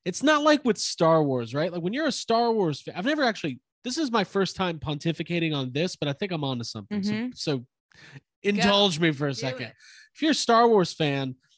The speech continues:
Speaker 1: Star Wars was big in seventy-seven, big in eighty, big in eighty-three, and then it had a major comeback in the mid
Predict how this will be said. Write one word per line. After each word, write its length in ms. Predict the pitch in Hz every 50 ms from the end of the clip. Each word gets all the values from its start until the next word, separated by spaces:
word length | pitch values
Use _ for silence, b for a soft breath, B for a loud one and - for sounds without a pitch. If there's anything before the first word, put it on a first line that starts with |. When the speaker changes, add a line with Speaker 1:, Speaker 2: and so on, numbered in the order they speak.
| _ 170
Speaker 1:
Star 320 | - - - 196 190 220
Wars 180 | 240 233 214 165
was 140 | 160 139 120
big 240 | 120 139 143 147 160
in 80 | 165
seventy-seven, 920 | 147 - 160 151 143 143 139 131 - - 143 139 139 131 135 135 131 131 - b b b b
big 200 | 156 160 165 156
in 80 | 170 170
eighty, 380 | 165 160 156 156 156 156 160 160
big 260 | 135 135 151 160 160
in 100 | 175 175 165
eighty-three, 840 | 170 170 180 175 170 160 - - 156 160 160 156 151 151 151 147 - b b b b b b -
and 120 | 165 165
then 220 | 180 185 190 185
it 60 | 185 175
had 140 | 180 175 160
a 60 | 151
major 500 | 156 165 180 196 196 196 208 175 190 202
comeback 500 | - - 185 185 170 180 180 175 160 -
in 80 | 170 165
the 60 | 156
mid 200 | 151 156 151